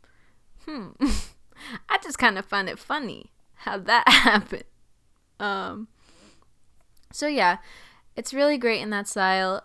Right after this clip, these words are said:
I love that it's, like, the concept of them being kinda like zombies slash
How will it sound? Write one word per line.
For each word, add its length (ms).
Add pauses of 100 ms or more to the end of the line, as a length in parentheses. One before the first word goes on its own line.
I 120
love 300
that 120
it's, 180
like, 320 (280)
the 100
concept 520
of 120
them 220
being 200
kinda 240
like 180
zombies 520
slash 440